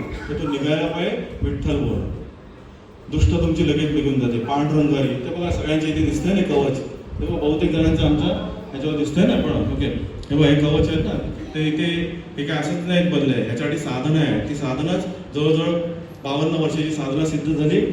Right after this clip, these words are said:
आणि अठराशे नव्याण्णव, एकशे पंचवीस वर्षाच्या साधनेनंतर ह्यांना कवच मिळालं. त्यामुळे कवच यंत्र आहे.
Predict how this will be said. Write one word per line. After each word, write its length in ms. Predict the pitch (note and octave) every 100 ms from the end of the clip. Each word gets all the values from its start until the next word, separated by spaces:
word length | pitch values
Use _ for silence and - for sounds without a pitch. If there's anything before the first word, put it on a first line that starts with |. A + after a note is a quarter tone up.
| - - -
आणि 200 | D3 E3+ G#3 - - - -
अठराशे 460 | C3 F3+ G3 G3+
नव्याण्णव, 540 | E3+ F3+ F3+ F3 F3+ F#3 - D3+
एकशे 220 | D#3 G3+
पंचवीस 420 | F3+ E3+ E3+ G3+
वर्षाच्या 360 | F#3+ F3+ F#3 G3
साधनेनंतर 680 | E3 D#3 F#3+ G3 F#3 G3+
ह्यांना 300 | E3+ D#3 D#3+
कवच 280 | E3+ E3 E3
मिळालं. 300 | E3 D3 G#2
त्यामुळे 800 | G2+ - - - - - D3+ F3
कवच 400 | F3 F3 F3+ F3
यंत्र 180 | E3+ -
आहे. 360 | C#3+ - -